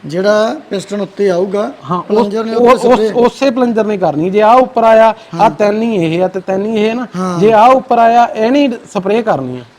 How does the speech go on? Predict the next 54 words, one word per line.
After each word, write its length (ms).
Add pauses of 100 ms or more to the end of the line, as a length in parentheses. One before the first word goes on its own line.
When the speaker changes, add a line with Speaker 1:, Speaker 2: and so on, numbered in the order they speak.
(100)
Speaker 1:
ਠੀਕ 300
ਹੈ 40
Speaker 2:
ਇੱਥੇ 20
Speaker 1:
ਵੀਰੇ। 180
Speaker 2:
ਬਲਾਸਟ 380
ਹੋ 80
ਗਿਆ, 180 (180)
Speaker 1:
ਹਾਂ। 160
Speaker 2:
ਥੱਲੇ 220
ਉੱਠ 140
ਗਿਆ, 180
Speaker 1:
ਹੂੰ। 480
Speaker 2:
ਆਹ 200
ਉਦੋਂ 320
ਇੱਥੇ 220
ਕੁ 80
ਫਿਰਦਾ, 420 (260)
ਇਹ 100
Speaker 1:
ਹੂੰ। 160
Speaker 2:
ਪਹਿਲਾਂ 260
ਕੰਮ 260
ਕਰਕੇ 380
ਗਿਆ 220
ਆਪਦਾ, 240
Speaker 1:
ਹੂੰ। 280
Speaker 2:
ਇਹਦਾ 160
ਧੂੰਏ 320
ਵਾਲਾ 160
ਵਾਲ 220
ਖੁੱਲ੍ਹ 220
ਜਾਣਾ, 200
ਇਹਨੇ 160
ਧੂੰਆਂ 240
ਬਾਹਰ 200
ਕੱਢਤਾ। 320 (260)
Speaker 1:
ਹੂੰ। 440 (200)
Speaker 2:
ਇਹਦਾ 280
ਉਹ, 340 (160)
ਉਦੋਂ 380
ਜਦੋਂ 240
ਇਹ 80
ਪਿੱਛੇ 340
ਨੂੰ 120
ਮੁੜੀ 240
ਜਾਂਦਾ, 320
ਇਹਦਾ 240
ਹਵਾ 300
ਵਾਲਾ 180
ਖੁੱਲਿਆ 360
ਵਾ, 100
ਤਾਜ਼ੀ 320
ਹਵਾ 220
ਲੈਣ 260
ਵਾਲਾ। 200